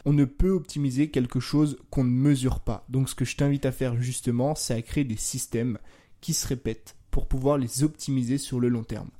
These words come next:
J'espère que cet épisode t'a plu. J'aimerais vraiment que tu me fasses un petit retour, euh, parce que ça m'intéresse. Je ferai une épi-, un épisode numéro deux,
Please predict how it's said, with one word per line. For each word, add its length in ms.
J'espère 640
que 100
cet 220
épisode 280
t'a 100
plu. 360
J'aimerais 340
vraiment 460
que 80
tu 100
me 60
fasses 260
un 80
petit 220
retour, 500
euh, 140
parce 160
que 100
ça 140
m'intéresse. 720
Je 100
ferai 460
une 140
épi-, 280
un 120
épisode 320
numéro 340
deux, 360